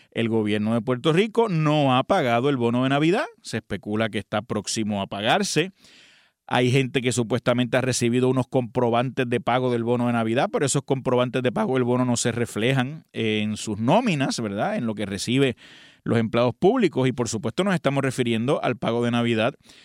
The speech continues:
de los funcionarios del Estado Libre Asociado de Puerto Rico.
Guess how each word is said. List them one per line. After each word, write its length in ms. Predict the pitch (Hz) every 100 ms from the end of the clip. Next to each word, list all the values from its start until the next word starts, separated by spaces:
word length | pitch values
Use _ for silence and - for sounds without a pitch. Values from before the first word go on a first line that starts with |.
| _
de 100 | -
los 120 | 123 117
funcionarios 920 | 120 113 113 107 147 196 123 92 - - _
del 200 | - 104
Estado 320 | 101 - 117 117
Libre 180 | 113
Asociado 360 | 110 110 113 107
de 100 | 104
Puerto 300 | 104 98 101
Rico. 360 | 147 196 -